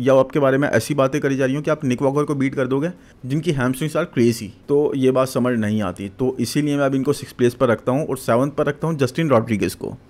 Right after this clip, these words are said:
अब मैं no hate to Justin Rodriguez, यस, जब इतना ज़्यादा क्रिटिसिज्म किसको मिल रहा हो ना, इनको मैन बहुत ज़्यादा एक्सपीरियंस है, बहुत ज़्यादा पुराने बॉडी बिल्डर हैं, उसके बाद भी इतना अच्छा खासा क्रिटिसिज्म इनको मिलता रहता है, हमेशा शो में कम्पीट करने से, उसके बाद भी,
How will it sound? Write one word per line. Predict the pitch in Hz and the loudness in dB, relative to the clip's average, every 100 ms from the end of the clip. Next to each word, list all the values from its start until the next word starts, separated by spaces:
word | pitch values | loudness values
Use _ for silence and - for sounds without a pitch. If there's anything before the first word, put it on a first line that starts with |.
| _ - | _ -4
अब | 117 | 0
मैं | 120 135 117 107 | 0 0 2 2
no | 127 127 | 4 6
hate | 123 123 | 4 2
to | 139 | -2
Justin | 113 - 123 | -2 -2 0
Rodriguez, | 101 101 92 92 - - - 117 101 | 0 0 -8 -8 -10 -18 -14 -10 -4
यस, | 90 - - - 117 107 | -4 -6 -16 -8 -8 2
जब | 143 156 - | 4 4 0
इतना | 127 143 | -2 0
ज़्यादा | 143 131 139 | 0 0 0
क्रिटिसिज्म | 139 127 131 139 | -2 -2 0 -2
किसको | 135 - | -4 -2
मिल | 131 110 113 | 2 2 4
रहा | 123 | 2
हो | |
ना, | 117 143 - - 120 | 0 -4 -10 -4 0
इनको | 123 143 | 2 4
मैन | 131 131 143 104 | 2 2 0 0
बहुत | 113 110 135 | 2 4 2
ज़्यादा | 127 110 98 110 - _ - | 2 0 0 -6 -14 _ -6
एक्सपीरियंस | 113 - 117 120 120 131 | -6 0 4 4 4 0
है, | 139 113 | -2 -2
बहुत | 104 117 | -2 2
ज़्यादा | 120 127 | 2 0
पुराने | 123 110 110 | 0 -2 0
बॉडी | 98 101 | 0 0
बिल्डर | 107 110 | 0 0
हैं, | 123 | -2
उसके | 143 - 160 | -2 -2 -2
बाद | 113 98 | 0 0
भी | 98 95 - | -2 -8 -8
इतना | 120 160 - | -8 -4 -2
अच्छा | - - 160 | -4 0 0
खासा | 143 143 | 0 -2
क्रिटिसिज्म | 151 135 131 135 139 | -2 0 -2 -2 -2
इनको | 139 135 | 0 0
मिलता | 110 107 | 0 2
रहता | 127 123 139 | 2 2 0
है, | |
हमेशा | 110 127 156 | 0 0 0
शो | 139 123 | 0 0
में | 127 | 0
कम्पीट | 117 107 123 | -2 -2 -2
करने | 123 113 | -2 -4
से, | 147 | -4
उसके | 147 165 | -4 -4
बाद | 127 107 104 | 2 2 2
भी, | 95 | -2